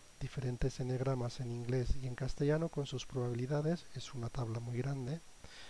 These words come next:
¿de acuerdo? Entonces, sí, para entrenar, para ver cómo se traduce, si queremos podemos utilizar el, el,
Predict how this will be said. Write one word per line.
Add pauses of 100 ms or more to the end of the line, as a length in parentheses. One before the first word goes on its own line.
(140)
¿de
acuerdo? (760)
Entonces,
sí, (200)
para
entrenar,
para (200)
ver
cómo
se
traduce,
si
queremos
podemos
utilizar (420)
el,
el,